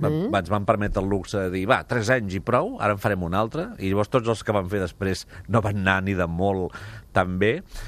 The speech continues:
Speaker 1: I, a més, jo vaig agafar com un, no diria aversió, però vull dir, jo pensava, «No, jo, mm,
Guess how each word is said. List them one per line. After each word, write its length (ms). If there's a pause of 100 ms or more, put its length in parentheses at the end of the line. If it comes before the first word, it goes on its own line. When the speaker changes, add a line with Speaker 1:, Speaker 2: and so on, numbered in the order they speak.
(120)
Speaker 1:
I, 240
a 60
més, 240
jo 140
vaig 140
agafar 320
com 180
un, 280 (240)
no 160
diria 240
aversió, 520
però 160
vull 100
dir, 280
jo 480
pensava, 500
«No, 260
jo, 520
mm, 500